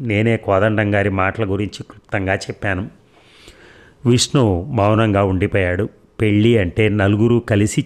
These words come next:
చేసేది, మనిష్ట ప్రకారమే జరగదు. అందరి అభిప్రాయాలని పట్టించుకోవాలి. పెళ్లి కూతురు వాళ్ళు వచ్చే సమయానికి నేను ఇంట్లో ఉండి ఏర్పాట్లు చూసుకోవాల్సి ఉంటుందని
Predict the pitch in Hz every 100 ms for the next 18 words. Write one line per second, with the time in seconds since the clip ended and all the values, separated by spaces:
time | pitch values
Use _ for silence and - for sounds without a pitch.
0 | 120 101 - 101 104 - - 92 101 -
1 | 117 107 104 107 92 104 95 92 92 98
2 | - - - - - 98 98 107 92 107
3 | 98 92 90 95 135 143 117 113 101 -
4 | 101 90 101 104 - - 98 98 120 151
5 | 147 143 110 107 101 90 92 - - -
6 | - 113 - 131 - 110 101 104 113 120
7 | 110 104 104 - 131 104 98 104 98 -
8 | 117 110 104 95 90 - _ _ _ -
9 | 127 117 - 110 107 104 120 101 117 98
10 | 101 101